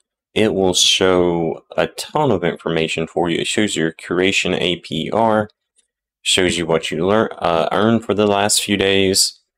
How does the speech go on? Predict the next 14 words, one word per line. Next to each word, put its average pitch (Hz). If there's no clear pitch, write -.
as 90
you 82
can 82
see 80
here, 104
and 82
just 85
kind 98
of 90
a 80
summary 82
of 78
your 76
account. 73